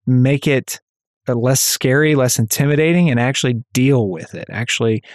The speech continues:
move through it, past it, whatever we need to do. And that's what coaches like me are help, are here to help with, to support you, to guide you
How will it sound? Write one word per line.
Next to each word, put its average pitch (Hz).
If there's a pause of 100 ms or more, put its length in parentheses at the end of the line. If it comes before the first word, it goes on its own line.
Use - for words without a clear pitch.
(100)
move 131
through 147
it, 139
past 123
it, 131
whatever 180
we 190
need 160
to 127
do. 113 (420)
And 196
that's 220
what 202
coaches 175
like 139
me 120
are 120
help, 117 (140)
are 123
here 151
to -
help 190
with, 101
to 117
support -
you, 190
to -
guide 131
you 143